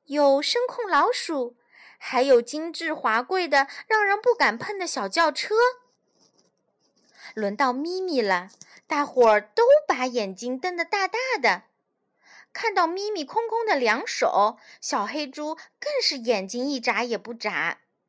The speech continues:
没想到咪咪却说：“大伙儿把眼睛闭上，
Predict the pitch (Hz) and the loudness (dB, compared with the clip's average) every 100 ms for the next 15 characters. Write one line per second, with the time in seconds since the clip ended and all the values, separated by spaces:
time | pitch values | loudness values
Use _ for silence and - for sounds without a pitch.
0 | _ _ _ _ _ _ _ - 214 233 | _ _ _ _ _ _ _ -10 -6 -4
1 | 226 190 240 220 285 381 320 233 285 254 | -4 -2 -2 -2 -4 -6 -6 -4 -2 -2
2 | - 277 285 _ _ _ _ _ _ _ | 2 2 2 _ _ _ _ _ _ _
3 | _ _ _ 453 440 381 392 415 415 427 | _ _ _ 2 4 4 4 4 2 2
4 | 330 269 320 330 587 523 - 247 254 | -2 -2 -6 -10 -8 -6 0 2 0